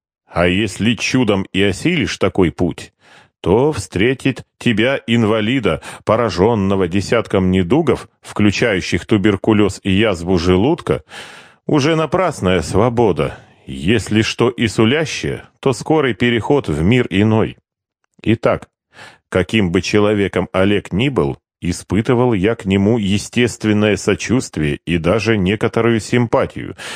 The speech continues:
за сдержанность его, интеллигентность, очевидную силу характера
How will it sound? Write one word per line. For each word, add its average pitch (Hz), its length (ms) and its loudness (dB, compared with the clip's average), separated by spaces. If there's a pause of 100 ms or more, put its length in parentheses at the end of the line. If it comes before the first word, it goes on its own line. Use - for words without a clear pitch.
(160)
за 90 260 0
сдержанность 92 880 -2
его, 65 300 -4 (140)
интеллигентность, 95 1080 0 (300)
очевидную 98 880 0
силу 104 380 4
характера 87 760 -2